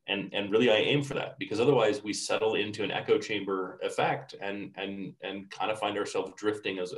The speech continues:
as an organization. Um, and so, you know, that also means when it comes down to it, uh, you run the risk of, of not having the right justification, um, when, when companies kinda, kinda, uh,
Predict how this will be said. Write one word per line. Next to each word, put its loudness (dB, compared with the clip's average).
as -2
an -4
organization. 0
Um, -2
and -2
so, 4
you 4
know, -2
that 2
also 2
means -2
when -2
it -10
comes -8
down 0
to 4
it, 2
uh, -6
you -8
run 2
the -2
risk 2
of, 4
of -2
not 0
having -2
the -2
right 2
justification, -6
um, -4
when, -2
when -6
companies -6
kinda, -6
kinda, -6
uh, -6